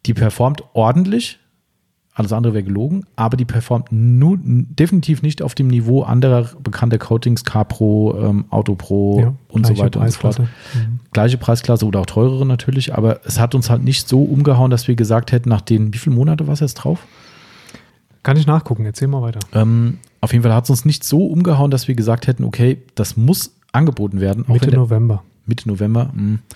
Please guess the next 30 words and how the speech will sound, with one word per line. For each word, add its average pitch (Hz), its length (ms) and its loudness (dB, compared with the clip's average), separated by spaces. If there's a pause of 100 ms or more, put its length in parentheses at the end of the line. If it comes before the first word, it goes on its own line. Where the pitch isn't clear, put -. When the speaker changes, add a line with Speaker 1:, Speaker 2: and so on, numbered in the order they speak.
(220)
Speaker 1:
ist - 100 -10
jetzt - 140 -6
noch 101 60 2
nicht 98 120 -2
so 107 140 -2
lange 131 200 2
her, 151 180 2 (580)
ne? 110 140 0
Und 117 220 -2
das 101 120 0
hat 117 140 0
schon 117 120 2
nachgelassen. 135 640 0 (800)
Wie 131 120 0
gesagt, 139 260 0
man 117 100 2
muss 113 140 2
natürlich, 127 240 0
dass - 200 -4
wir, 120 200 -2 (240)
das 98 120 -8
ist 104 40 0
jetzt 104 120 -2
über, 101 220 -4
über 95 180 -4
im 90 100 -4
Podcast 123 380 -2
schwer 113 160 0
zu 110 140 -4
definieren, 107 480 0